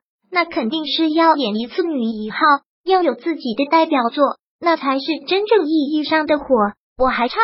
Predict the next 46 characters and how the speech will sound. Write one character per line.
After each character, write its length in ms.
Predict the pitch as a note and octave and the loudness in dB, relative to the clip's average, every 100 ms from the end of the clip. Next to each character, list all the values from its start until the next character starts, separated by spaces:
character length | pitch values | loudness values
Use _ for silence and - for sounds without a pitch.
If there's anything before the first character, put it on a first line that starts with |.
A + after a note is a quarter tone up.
| G#4+ | 0
得 80 | D#4 | -2
远 320 | C4 A#3+ A3+ | 0 0 2
呢， 140 | A#3+ - _ - | 0 -2 _ -14
需 180 | - D#4+ | -2 2
要 180 | D#4+ D4+ | 4 2
学 40 | C4+ C4 C4+ | 0 -4 -2
习 120 | C#4 | -2
的 100 | C4 | 0
东 220 | D4+ D#4+ | -2 -4
西 240 | - D4 - | -6 -8 -6
还 160 | C4+ | -4
有 160 | D4 C#4+ | -2 -2
很 300 | C#4 C#4 G#3 | -2 -6 -4
多。 300 | C#4+ D4+ D#4 _ _ _ _ _ _ | 0 0 0 _ _ _ _ _ _
听 180 | E4 E4 | -2 0
到 140 | D#4+ | 0
这 160 | F4 D#4+ | 0 0
个 100 | D4+ | 0
还 160 | C#4 | -2
真 220 | C#4+ E4+ | -4 -6
是 180 | E4+ F4 | -4 -4
让 200 | D4+ D#4 | -2 -2
摄 180 | - G4 | 0 2
影 200 | C#4+ G#3+ | 2 -2
师 280 | - D#4 E4+ | -8 -8 -4
一 180 | D4 D4 | -4 -2
个 140 | D4 | -2
吃 280 | D4 E4+ E4 | -2 -4 -2
惊， 280 | C#4+ D4 D4 _ _ | -2 -4 -8 _ _
连 200 | C4+ B3+ | -6 -4
忙 200 | C#4 D4+ | -4 -4
说 260 | - D4 D4 | -2 -2 2
道 80 | C#4 B3+ _ _ - | 2 0 _ _ -8
：“你 140 | E4 | -2
这 140 | F#4+ | 0
么 100 | F4 | 0
年 300 | D4+ C4 C4+ | 0 -2 -4
轻 180 | C#4 D#4 | 0 0
就 160 | - F4+ | 4 4
有 200 | D#4 A#3 | 4 4
这 160 | E4 | 2
么 100 | D#4 | 2
深 240 | D#4 G4+ G4+ | 0 -2 0
的 100 | G#4 | 0
见 300 | G4 D#4 C4+ | 0 0 0
地， 260 | D#4+ A#3 | -2 -2